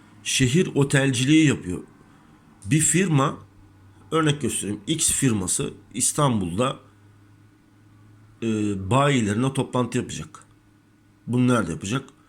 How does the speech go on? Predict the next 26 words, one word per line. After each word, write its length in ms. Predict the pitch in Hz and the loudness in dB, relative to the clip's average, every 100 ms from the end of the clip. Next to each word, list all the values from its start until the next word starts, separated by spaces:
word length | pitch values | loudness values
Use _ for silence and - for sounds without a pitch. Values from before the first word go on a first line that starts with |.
| _ _ _ | _ _ _
Şehir 320 | - 113 135 | -4 0 0
otelciliği 680 | - 113 113 101 95 95 104 | 0 -2 -2 -2 -2 -2 -2
olan 460 | 104 117 110 131 131 | 0 -2 0 -2 0
bir 40 | |
yerde 220 | 120 113 | 0 0
yapacak. 360 | 123 - - 151 - _ _ _ _ _ _ _ | -2 -4 -12 -12 -16 _ _ _ _ _ _ _
İlk 220 | 151 151 | -2 2
önce 240 | 143 120 123 | 2 2 0
kendimce 600 | 127 120 147 123 113 160 - - _ - - - _ - - - - _ _ - | 0 2 2 2 0 -4 -10 -20 _ -20 -20 -20 _ -20 -20 -20 -20 _ _ 0
Akfen'in 640 | 151 - 147 139 170 165 - - | 0 4 4 6 4 -2 -12 -4
şehir 300 | - 135 143 | 2 4 6
otelciliğinde 800 | 139 135 127 117 113 117 113 113 | 4 4 2 2 0 2 2 2
kendini 400 | 123 117 120 110 | 0 0 0 0
göstermiş 640 | 113 - 123 131 143 - - - | 0 0 0 2 0 -2 -8 -8
olmasından 800 | 107 123 131 123 - 117 120 117 | 0 4 4 2 0 0 0 0
dolayı 380 | 131 117 156 156 | 0 0 -2 -2
ben 240 | 151 143 - | -2 -2 -2
kendimce 580 | 165 156 120 107 156 - | -2 2 0 2 0 0
Akfen'i 380 | 160 151 156 147 | -4 0 0 2
tercih 300 | 110 85 87 | 0 -2 -4
ederim. 240 | 78 80 - - - - - _ - - - - - - - | -4 -8 -12 -20 -20 -20 -20 _ -20 -18 -16 -16 -20 -10 -4
Akfen 380 | 113 - 123 | -2 2 2
G 80 | 120 | 4
Y 180 | 117 117 | 4 4
olarak 320 | 110 101 90 | 2 0 -4
geçiyor. 300 | - - 90 | -10 -8 -8